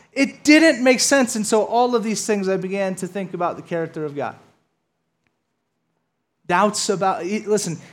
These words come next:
either he wasn't loving, at least wasn't loving to me,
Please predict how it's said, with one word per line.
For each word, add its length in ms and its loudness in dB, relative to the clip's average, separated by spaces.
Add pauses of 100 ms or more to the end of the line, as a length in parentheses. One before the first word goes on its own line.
(140)
either 200 4
he 100 2
wasn't 300 4
loving, 400 6
at 560 -14
least 160 0
wasn't 240 2
loving 220 4
to 60 0
me, 360 0